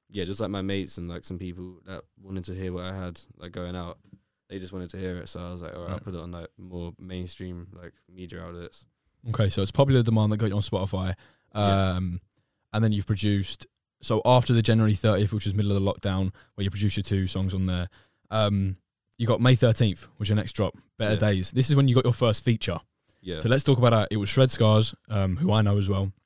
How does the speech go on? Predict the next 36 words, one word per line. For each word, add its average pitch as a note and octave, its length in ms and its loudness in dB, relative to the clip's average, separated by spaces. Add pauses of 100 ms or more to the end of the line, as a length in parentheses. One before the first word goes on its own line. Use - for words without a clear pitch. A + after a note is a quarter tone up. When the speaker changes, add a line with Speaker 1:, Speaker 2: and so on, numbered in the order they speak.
(280)
Speaker 1:
Yeah. E2+ 200 -10 (360)
Speaker 2:
and A2 120 -2
Summer A2 260 4
Alone. G#2 300 4 (880)
Explain C#3 360 2
to C3 80 0
me B2 300 6
how - 180 2
you A#2 120 6
got A2 140 2
them G2+ 140 -2
two. F2+ 160 -2 (680)
Speaker 1:
Um, G2+ 480 -4
Shred B2 240 -2
Scar-, A#2 260 -2
I've G#2+ 120 -2
always B2+ 200 2
wanted G#2+ 180 0
to G2 100 -10
work F#2+ 160 -2
with F2 240 -8 (220)
George F#2 340 -4
Shred F2+ 220 -8
Scars. E2+ 420 -8
Um, E2+ 300 -10
he's F#2+ 180 -10
always F#2+ 180 -4
been, F2 160 -10
like, E2+ 160 -14
someone F2 240 -8
I've F2 100 -8
wanted F2+ 180 -6
to F#2 80 -14
work F2 160 -8
with. F2 180 -12
He's, F2 200 -16